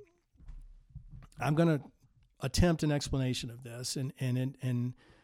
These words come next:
I, I'm going to propose an explanation that was written about by Ray Stedman, um, and, and, and I would like to raise a question for us to,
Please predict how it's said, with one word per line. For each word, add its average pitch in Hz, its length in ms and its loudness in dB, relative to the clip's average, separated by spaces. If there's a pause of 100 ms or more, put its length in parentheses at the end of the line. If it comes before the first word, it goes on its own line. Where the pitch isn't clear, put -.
(440)
I, 139 180 -10
I'm 139 140 2
going 143 280 4
to 139 100 -2
propose 160 680 10
an 123 100 0
explanation 120 800 -2
that 135 160 -4
was 120 160 -4
written 160 240 0
about 131 340 -4
by 117 240 -2
Ray 127 280 0
Stedman, 120 720 -6 (100)
um, 113 380 -6 (920)
and, 139 180 -8
and, 147 160 -4
and 143 140 -4
I 143 80 -2
would 143 100 -2
like 156 220 -2
to 151 80 0
raise 143 340 0
a 127 60 -2
question - 520 -2
for 117 220 -8
us 120 160 -6
to, 120 140 -10